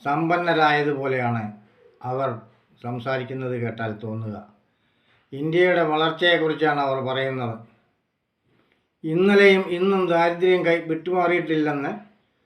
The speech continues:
കൊട്ടിഘോഷിച്ചവരാണ് ഈ പറയുന്നവർ. അവർക്ക് യാതൊരു ബുദ്ധിമുട്ടുമില്ല. അവർക്ക് ചാക്കും പടി കിട്ടുന്നുണ്ട്.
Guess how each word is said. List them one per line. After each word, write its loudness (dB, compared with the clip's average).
കൊട്ടിഘോഷിച്ചവരാണ് 2
ഈ -8
പറയുന്നവർ. -4
അവർക്ക് 0
യാതൊരു 2
ബുദ്ധിമുട്ടുമില്ല. -2
അവർക്ക് -6
ചാക്കും 0
പടി 4
കിട്ടുന്നുണ്ട്. -2